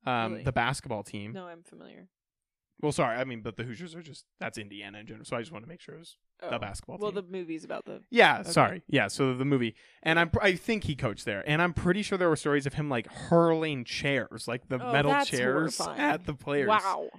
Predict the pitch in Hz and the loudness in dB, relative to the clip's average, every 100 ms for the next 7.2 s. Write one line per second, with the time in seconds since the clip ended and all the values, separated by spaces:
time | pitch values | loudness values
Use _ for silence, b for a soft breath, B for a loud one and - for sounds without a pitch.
0 | - 135 104 90 - - _ _ _ 220 | -6 -4 -4 -8 -14 -20 _ _ _ -4
1 | 240 202 143 - - 98 - 220 208 - | -4 -4 -10 -14 -14 -14 -12 -10 -10 -12
2 | - - - - - - - - - - | -16 -16 -14 -14 -14 -16 -18 -18 -8 0
3 | 175 170 170 202 202 170 151 139 170 175 | 4 4 2 0 0 -2 0 4 4 4
4 | 135 120 120 107 107 104 101 107 107 170 | 4 4 -2 -8 -12 -14 -10 -10 -2 4
5 | 226 226 160 135 143 - - - 170 143 | 4 4 2 0 -4 -2 -2 -2 -6 -2
6 | 123 113 - - 156 - - 143 139 113 | -2 -2 -4 -4 -4 -4 -2 0 0 -2
7 | 110 | -4